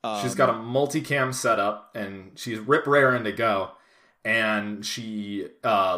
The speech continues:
Speaker 2: Lupin and, and Jigen, at least, are staying in, uh, you know, this, this rundown motel on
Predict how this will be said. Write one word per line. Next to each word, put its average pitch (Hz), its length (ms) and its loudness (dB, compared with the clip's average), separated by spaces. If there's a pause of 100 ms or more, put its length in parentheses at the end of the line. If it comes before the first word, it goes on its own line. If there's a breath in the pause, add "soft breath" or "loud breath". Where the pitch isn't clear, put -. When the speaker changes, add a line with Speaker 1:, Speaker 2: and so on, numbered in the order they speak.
Speaker 2:
Lupin 160 460 -2
and, 107 500 -4
and 107 220 -6
Jigen, 117 340 -2
at 98 160 -8
least, 98 240 -6
are 95 100 -10
staying 110 440 -4
in, 101 480 -6 (580 soft breath)
uh, 92 380 -2
you 104 80 -6
know, 95 160 -4
this, 90 380 -6
this 110 200 -8
rundown 123 560 2
motel 117 560 2
on 104 520 -2